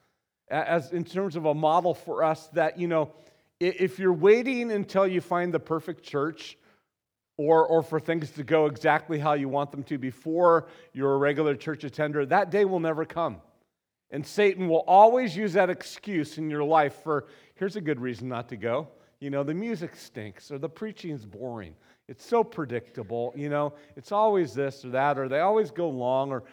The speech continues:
whatever it is that we can focus in on. But we have a wonderful model here that Christ himself attended church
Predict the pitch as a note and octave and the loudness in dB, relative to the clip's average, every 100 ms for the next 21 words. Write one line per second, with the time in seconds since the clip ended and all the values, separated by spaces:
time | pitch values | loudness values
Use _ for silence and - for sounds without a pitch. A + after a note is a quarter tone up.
0 | - D3 A3+ B3+ G#3+ C#4 C4+ B3+ D#3 G#2 | -16 0 4 4 4 0 4 6 4 0
1 | D#3+ - E3+ E3 F3+ D#3 - - _ F#3+ | -4 0 -2 0 -4 -4 -10 -20 _ -2
2 | F#3 F3+ - F3 D3+ A#2 A2 C3 - - | 0 -2 -4 -4 -2 -4 0 -2 -2 -16
3 | _ - D#3+ E3 D#3+ E3 F#3+ G#3 G#3+ F3+ | _ -6 0 2 2 2 2 2 -2 2
4 | D3+ D3 C3+ C3+ C3 B2+ B2 - E3+ E3+ | 4 4 0 -2 0 0 -2 -4 0 0
5 | F3 - D#3+ C#3+ - E3 C3+ A#2 - _ | 0 -6 -8 -8 -2 2 2 0 -6 _
6 | _ _ _ _ C#3 - E3+ D#3+ D3 B2 | _ _ _ _ -8 -6 -6 -4 -6 -8
7 | - D3+ A#2 - - | -6 -6 -6 -14 -18